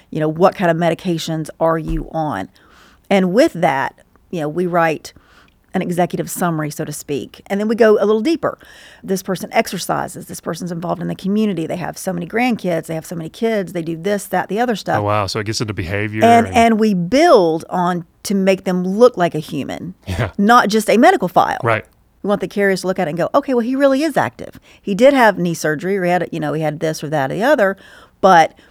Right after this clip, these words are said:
Speaker 1: he's doing so much more. He has no physical limitations or,
Speaker 2: Right.
Speaker 1: or what have you." And that's, that's the part that makes us different, because we are that personal, getting to know the people. And, and Corey gets mad at me 'cause it hurts my feelings sometimes if I can't get,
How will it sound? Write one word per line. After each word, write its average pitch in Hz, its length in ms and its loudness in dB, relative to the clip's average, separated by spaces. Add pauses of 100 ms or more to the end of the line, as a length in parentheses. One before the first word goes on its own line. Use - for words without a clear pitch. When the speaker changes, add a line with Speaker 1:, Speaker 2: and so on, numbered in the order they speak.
(240)
Speaker 1:
he's 202 260 0
doing 185 300 4
so 180 180 -2
much 156 180 -4
more. 175 360 0
He 170 80 -4
has 160 180 -2
no 165 140 -2
physical 156 300 -4
limitations 139 760 -6
or, 117 60 -2
Speaker 2:
Right. 95 160 -4
Speaker 1:
or 156 100 -4
what 143 200 -6
have 160 220 -2
you." 127 140 -8 (420)
And 190 220 2
that's, 220 320 4 (160)
that's 196 240 2
the 180 120 -6
part - 340 0
that 156 100 -2
makes 165 320 -8
us 170 260 -4
different, - 600 -6 (500)
because 196 320 -4
we - 80 -4
are 147 140 0
that 117 160 -2
personal, 151 540 -4
getting 160 380 -4
to 156 100 -10
know 143 160 -6
the 127 60 -10
people. 131 420 -6
And, - 80 -6 (600)
and 160 100 -6
Corey 226 260 2
gets 151 260 -6
mad 147 240 -2
at 127 120 -4
me 156 80 -4 (240)
'cause 226 140 -2
it 294 80 -2
hurts 480 240 4
my 302 140 6
feelings 392 440 6
sometimes 277 420 6
if 262 100 -2
I 302 80 8
can't 262 260 4
get, 220 300 4